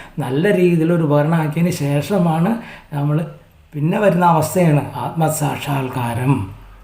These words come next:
കണ്ടോ, ആദ്യം ശുദ്ധീകരിക്കണം, ശരീരത്തിനെ ശുദ്ധമാക്കി എടുക്കണം. അതാണ് റീകണ്ടീഷൻ ആക്കി എടുക്കുക എന്ന് പറയുന്നത്. മനസ്സിലായല്ലോ? ശരീരത്തിനെ സ്ഫുടം ചെയ്ത്, സാധനകൾ ചെയ്ത് ഒക്കെ സു-,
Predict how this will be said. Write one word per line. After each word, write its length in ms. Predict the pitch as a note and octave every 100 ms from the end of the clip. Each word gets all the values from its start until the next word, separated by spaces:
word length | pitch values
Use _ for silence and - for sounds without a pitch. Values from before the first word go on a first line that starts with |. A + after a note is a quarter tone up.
| - D3+
കണ്ടോ, 120 | B2 B2
ആദ്യം 200 | B2 E3 -
ശുദ്ധീകരിക്കണം, 720 | C#3 E3 F#3 F3 C#3+ B2+ G#2 - -
ശരീരത്തിനെ 580 | B2+ B2+ C3 C#3 D3+ F3+ G3+ - - -
ശുദ്ധമാക്കി 520 | D#3+ E3+ F3+ F3+ F3 E3
എടുക്കണം. 360 | C#3+ D3 C3+ - - - -
അതാണ് 240 | C3+ D3+ E3 D#3
റീകണ്ടീഷൻ 400 | D#3+ E3 D#3 F3
ആക്കി 140 | E3 D3+
എടുക്കുക 180 | D3+ C#3+
എന്ന് 140 | C#3+ C#3
പറയുന്നത്. 300 | C3 B2 A#2+ B2
മനസ്സിലായല്ലോ? 440 | C#3+ C3+ F3 G3 G#3 G#3 - - - -
ശരീരത്തിനെ 600 | D3 C3+ C#3+ D3 D#3 F#3 - -
സ്ഫുടം 320 | - A#2+ C#3 D3+
ചെയ്ത്, 300 | E3 E3 E3 G#3+ E3
സാധനകൾ 480 | C3+ B2+ C#3 D#3 D#3+ D3+
ചെയ്ത് 260 | E3+ E3+ F#3 F3+ C#3
ഒക്കെ 220 | - G3+ A#3 - - - - C#3
സു-, 140 | D#3